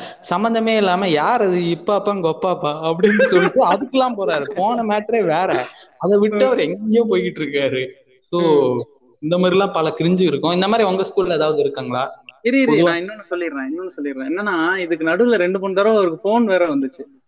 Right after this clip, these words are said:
Speaker 2: போன் வந்துட்டு அதை பேசிட்டு வச்ச உடனே மறுபடியும் அந்த, அந்த டாபிக் எடுப்பாரான்னு பார்த்தா பழைய டாபிக்கே போயிட்டாரு.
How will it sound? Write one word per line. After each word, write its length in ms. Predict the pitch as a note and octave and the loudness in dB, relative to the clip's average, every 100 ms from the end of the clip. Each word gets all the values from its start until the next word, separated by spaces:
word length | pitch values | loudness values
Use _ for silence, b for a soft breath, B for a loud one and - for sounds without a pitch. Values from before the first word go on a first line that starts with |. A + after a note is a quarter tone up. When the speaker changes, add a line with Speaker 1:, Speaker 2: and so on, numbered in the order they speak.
| _ _ - _ - G3 | _ _ -20 _ 2 4
Speaker 2:
போன் 240 | C4 B3+ | 6 4
வந்துட்டு 460 | G#3+ - G#3 B3 C4+ | 0 -2 0 2 2
அதை 220 | G3+ F3+ | 0 2
பேசிட்டு 460 | A3+ C4 B3+ A#3+ A#3+ | 4 4 2 0 2
வச்ச 280 | G3 G3 A3+ | 0 -2 -2
உடனே 280 | G#3 B3+ | 0 0
மறுபடியும் 480 | G#3 F3 G#3+ B3 C4 | 2 2 4 4 2
அந்த, 400 | G3+ E3+ E3 D#3+ | 0 0 2 2
அந்த 260 | D#3 F3 G3 | 0 -2 -2
டாபிக் 220 | B3 C4+ | -2 0
எடுப்பாரான்னு 680 | A3 A3 G#3+ A3+ A#3 A3 A3 | 2 2 4 2 2 2 0
பார்த்தா 300 | C#4+ C#4+ G#3+ | 2 2 0
பழைய 320 | E3+ F#3 G#3+ | 2 2 2
டாபிக்கே 440 | A3 G#3 F#3 F3 F#3+ | 2 0 0 -2 -2
போயிட்டாரு. 380 | F3 E3 D#3 | -2 -2 -4